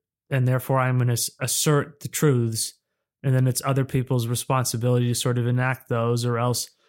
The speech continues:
underperform as a consequence of failing to enact them. But that parroting, right, of saying these things,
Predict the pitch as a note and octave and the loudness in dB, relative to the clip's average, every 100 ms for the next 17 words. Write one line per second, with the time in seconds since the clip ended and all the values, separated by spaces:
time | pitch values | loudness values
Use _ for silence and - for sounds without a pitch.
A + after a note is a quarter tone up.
0 | _ - B2+ A#2+ A#2 A#2 C3+ A#2+ A#2 A2+ | _ -6 -2 -2 -2 -4 -2 0 0 -2
1 | - A#2+ - - B2 - A#2+ B2 A#2+ A#2+ | -2 -2 -4 -4 -2 -2 -4 -2 0 -2
2 | A#2+ A#2+ B2+ D#3+ E3 A2+ G#2+ A#2 - _ | -2 -2 0 0 -2 -6 -6 -10 -14 _
3 | _ _ _ _ _ _ _ _ D#3 D3 | _ _ _ _ _ _ _ _ -2 0
4 | D3+ D3 - F3+ A3 D#3 B2 B2+ C#3+ - | 0 0 0 2 4 4 2 0 -2 -6
5 | _ - B2+ C3 C#3 - B2+ - D#3 D#3+ | _ -2 0 2 -2 -2 -2 2 2 4
6 | D#3 C#3+ B2+ - A3+ D#3 C#3 C3+ | 4 4 0 0 0 2 2 -2